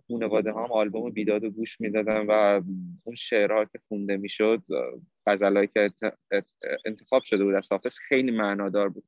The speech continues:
غیر از کار استاد شجریان تو آلبوم بیداد، من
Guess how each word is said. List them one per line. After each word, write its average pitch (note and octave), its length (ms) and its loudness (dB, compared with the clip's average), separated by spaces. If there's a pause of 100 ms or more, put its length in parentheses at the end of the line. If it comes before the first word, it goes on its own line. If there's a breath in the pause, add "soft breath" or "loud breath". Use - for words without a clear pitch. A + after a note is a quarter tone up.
(140)
غیر F#3 220 2
از F3 160 -2
کار D3+ 220 -2
استاد C3+ 300 -4
شجریان A2+ 500 -4
تو A2+ 200 -6 (380)
آلبوم A2 400 2
بیداد، C3+ 260 -2
من C#3 320 -2